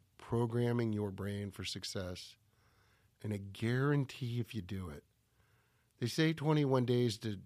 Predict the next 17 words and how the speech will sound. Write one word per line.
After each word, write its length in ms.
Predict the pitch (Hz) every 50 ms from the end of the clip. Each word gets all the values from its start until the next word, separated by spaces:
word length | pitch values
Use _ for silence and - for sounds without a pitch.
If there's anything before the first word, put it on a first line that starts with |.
| -
to 80 | - 107
change 360 | - - 117 113 110 98 104
any 180 | 107 104 101 92
habit. 360 | 92 92 90 90 92 76 80
If 140 | 95 - 123
you 40 |
just 220 | 117 127 180 170 -
do 140 | 175 165 151
it 80 | 147
twenty-one 400 | - 139 139 131 127 117 117 110
days, 240 | 95 85 87 95 - - - - - -
and 100 | 160 165
for 80 | 196 226
the 120 | 214 175
record, 320 | 160 156 156 - 131 113 117
that 160 | 139 143 139
has 180 | 147 147 131